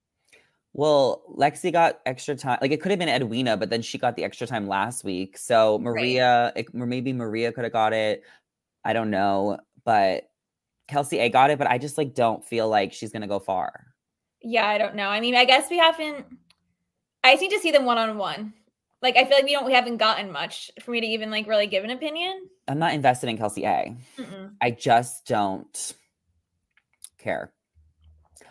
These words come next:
Speaker 1: But we'll
Speaker 2: Agreed.
Speaker 1: see. I do like Kelsey T, though, 'cause there is two
Speaker 2: Same.
Speaker 1: Kelseys.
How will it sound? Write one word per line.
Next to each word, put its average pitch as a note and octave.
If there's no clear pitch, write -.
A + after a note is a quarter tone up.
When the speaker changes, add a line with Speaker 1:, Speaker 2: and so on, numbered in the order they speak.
Speaker 1:
But D3+
we'll A#3+
Speaker 2:
Agreed. G#3+
Speaker 1:
see. G#2
I E3+
do D#3+
like D#3
Kelsey A#2
T, D3+
though, D#2
'cause A#2+
there A2+
is C3
two C4
Speaker 2:
Same. A#3+
Speaker 1:
Kelseys. A2